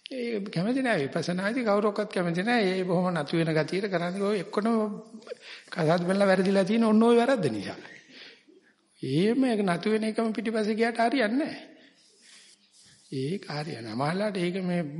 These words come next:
මාර දූතිකාවක්. වලියක් දීලා ප්‍රභාකරන්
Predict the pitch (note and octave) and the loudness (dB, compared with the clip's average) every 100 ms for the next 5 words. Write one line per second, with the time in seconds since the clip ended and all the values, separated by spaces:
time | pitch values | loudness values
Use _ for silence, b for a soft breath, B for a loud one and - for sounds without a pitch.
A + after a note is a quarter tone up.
0 | D#3 D3+ C#3+ D3+ D3+ E3+ - C3+ - - | -4 -4 -2 0 0 0 -2 -8 -10 -18
1 | _ _ _ B B B C#4+ B B B | _ _ _ B B B -20 B B B
2 | B B D3+ C#3 G#2 D3+ G3 F3 E3+ F#3+ | B B -16 -8 0 4 4 2 0 2
3 | F3+ C3 C3 B2 D3+ D#3 D#3+ | 2 0 -2 -2 -2 0 0